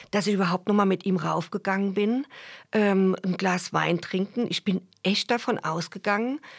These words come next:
er will mit mir bestimmte Dinge besprechen, hab mich gefreut, aber jetzt kommt's mir so doof vor.“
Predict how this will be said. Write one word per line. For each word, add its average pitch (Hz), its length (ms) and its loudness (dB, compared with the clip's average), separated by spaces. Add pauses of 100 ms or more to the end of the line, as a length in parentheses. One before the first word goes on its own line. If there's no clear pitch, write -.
(240)
er 202 160 2
will 202 120 4
mit 202 200 2
mir 190 140 2
bestimmte 190 400 -2
Dinge 190 340 0
besprechen, 220 640 -2
hab 202 140 -2
mich 196 160 -2
gefreut, - 520 0
aber 160 160 -4
jetzt 175 420 -2
kommt's 170 300 -2
mir 180 120 2
so 190 140 0
doof 170 300 -4
vor.“ - 420 -8